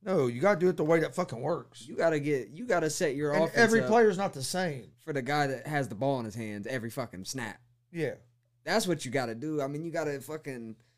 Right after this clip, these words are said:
Speaker 2: whatever, whatever suits your quarterback best, 'cause this guy touches the football every fucking snap. So, and that's what Belichick does, man. And he's got, he's got, like, three pretty solid running backs, bro. That them dudes, like, none of them do, like, super great alone, but as a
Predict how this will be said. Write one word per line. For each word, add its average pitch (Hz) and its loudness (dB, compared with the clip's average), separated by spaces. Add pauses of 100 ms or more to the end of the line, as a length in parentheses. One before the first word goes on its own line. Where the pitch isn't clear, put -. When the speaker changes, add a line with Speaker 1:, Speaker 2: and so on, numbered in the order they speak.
(220)
Speaker 2:
whatever, 151 -2 (1300)
whatever 160 -2
suits 170 -2
your 147 -4
quarterback 143 -4
best, 127 -8
'cause 131 -10
this 156 -6
guy 147 0
touches 131 -8
the 120 -12
football 120 -2
every 131 -4
fucking 127 -8
snap. 123 -10
So, 107 -8 (920)
and 117 -20
that's 147 -6
what 135 -4
Belichick 131 -4
does, 147 0
man. 120 -2
And 139 0
he's 151 4
got, 160 2
he's 160 -4
got, 160 0
like, 135 -4
three 147 -4 (220)
pretty 160 -6
solid 147 -4
running 135 -4
backs, 120 -8
bro. 127 -8
That 110 -10
them 180 -8
dudes, 196 -6
like, 156 -2
none 190 -4
of 214 -2
them 180 -4
do, 170 -2
like, 156 -4
super 156 -6
great 147 0
alone, 151 -4
but 139 -6
as 139 -4
a 120 -10